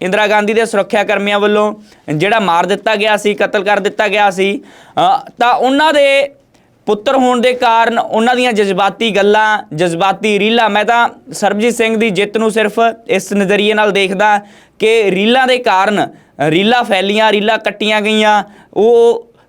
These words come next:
ਚੰਕ ਰੀਲਾਂ ਕੱਟੀਆਂ ਗਈਆਂ ਜਿਹਦੇ ਵਿੱਚ ਜਜ਼ਬਾਤੀ ਗੱਲਾਂ ਕਰੀਆਂ ਗਈਆਂ ਸੀ, ਉਹ ਲੋਕਾਂ 'ਚ ਫੈਲੀਆਂ ਤੇ ਲੋਕਾਂ ਨੇ ਆਪਣੇ ਜਜ਼ਬਾਤ ਬਦਲੇ ਤੇ ਆਮ ਆਦਮੀ ਪਾਰਟੀ ਦੀ ਜਿਹੜੀ ਕਰਾਰੀ ਹਾਰ ਹੋਈ, ਕਰਮਜੀਤ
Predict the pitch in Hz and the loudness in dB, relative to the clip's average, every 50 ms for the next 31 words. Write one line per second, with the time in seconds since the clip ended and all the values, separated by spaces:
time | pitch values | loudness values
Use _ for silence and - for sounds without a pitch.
0 | _ _ - - 214 226 247 247 247 381 240 226 226 240 240 226 226 220 202 214 | _ _ -4 -2 0 0 0 0 0 0 0 0 2 0 0 0 0 -2 -2 -2
1 | 220 214 214 190 214 214 214 208 202 202 208 202 226 220 214 190 202 190 190 180 | 0 0 0 0 0 0 0 0 0 0 0 0 0 0 0 0 -2 -2 -2 -2
2 | 170 170 190 190 180 - - 208 170 180 185 190 202 208 190 202 202 202 202 202 | 0 0 0 -2 -2 -2 -4 -2 0 0 2 2 2 2 0 0 -2 -2 -2 -2
3 | 185 190 196 202 196 190 180 196 202 190 185 - _ _ - 196 208 214 208 196 | -2 -2 -2 0 -2 -2 -2 -4 -6 -6 -8 -12 _ _ -2 0 2 2 2 0
4 | 180 - 208 202 180 190 - - - 185 185 190 196 208 208 202 190 170 - - | 0 0 -2 -2 -2 -2 -4 -4 -2 -2 0 0 0 0 0 0 0 -2 -4 -10
5 | _ _ _ - 196 202 196 190 - - 208 208 202 196 196 185 185 - 190 190 | _ _ _ -2 0 0 0 0 0 0 0 0 0 0 0 -2 -2 -2 -4 -2
6 | 180 170 180 165 147 160 165 170 170 202 185 170 175 180 185 190 196 185 185 - | 0 0 0 0 0 0 0 0 0 -2 -4 -4 -2 0 0 0 0 0 -2 -2
7 | 185 185 185 185 180 - _ _ - - 170 180 185 190 190 185 190 196 180 - | -2 -2 -2 -2 -4 -8 _ _ -4 -2 0 0 2 2 0 0 -2 -4 -4 -2
8 | - 175 170 170 156 - 180 180 175 180 185 170 180 180 185 180 175 175 - - | 0 0 0 0 0 -2 -4 -2 -2 -2 -2 -2 -2 -2 0 -2 -4 -4 -8 -12
9 | - _ _ - - 180 175 170 165 175 185 208 214 202 190 185 185 185 185 185 | -20 _ _ -4 -2 0 0 0 2 0 0 0 0 2 2 2 0 0 0 0
10 | 180 185 180 - 185 170 170 170 165 165 180 180 - | -2 -2 -2 -2 0 0 0 0 -2 -4 -4 -2 0